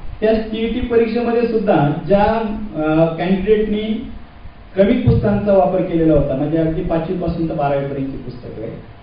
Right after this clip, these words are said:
तर त्या सगळ्या मुलांना म्हणजे ज्यांनी चांगल्या रीतीने अभ्यास केला होता ती सगळी पास झालेली होती.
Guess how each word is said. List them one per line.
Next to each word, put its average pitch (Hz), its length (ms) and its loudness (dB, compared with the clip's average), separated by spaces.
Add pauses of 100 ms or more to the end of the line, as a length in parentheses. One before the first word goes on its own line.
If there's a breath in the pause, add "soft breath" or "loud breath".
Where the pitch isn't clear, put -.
तर 196 120 2
त्या 226 680 2
सगळ्या 196 360 0
मुलांना 185 800 0
म्हणजे 156 200 0
ज्यांनी 190 280 2
चांगल्या 190 360 0
रीतीने 185 240 0
अभ्यास 165 280 -2
केला 160 180 2
होता 147 280 2
ती 190 60 -2
सगळी 170 200 -4
पास 143 320 -4
झालेली 107 320 -6
होती. 95 220 -10